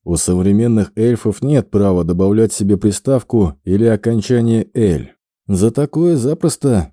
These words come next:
могут отправить железногорские шахты рубить руду лет на десять". Эльдогар стоял молча и ждал, что кто-то из отряда бросится на него, но все просто переминались с ноги на ногу. "Кто ты?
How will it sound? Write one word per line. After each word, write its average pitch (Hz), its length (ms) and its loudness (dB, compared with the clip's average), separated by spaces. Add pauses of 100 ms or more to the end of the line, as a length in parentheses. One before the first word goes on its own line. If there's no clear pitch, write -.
могут 127 420 0
отправить 139 460 0
железногорские 120 840 0
шахты 139 440 -2
рубить 110 340 0
руду 139 480 0 (140)
лет 113 320 -2
на 175 100 0
десять". 170 560 -2 (480)
Эльдогар 101 540 0
стоял 113 340 0
молча 113 380 0
и 98 40 2
ждал, 95 540 0
что - 260 -4
кто-то 139 340 -2
из 107 120 0
отряда 107 760 0
бросится 92 680 0
на 82 80 2
него, 80 440 0 (220)
но 71 140 -4
все 143 260 0
просто 135 460 -2
переминались 107 640 0
с - 100 -8
ноги 104 280 0
на 113 220 2
ногу. - 380 -8 (560)
"Кто 185 320 0
ты? 67 320 -2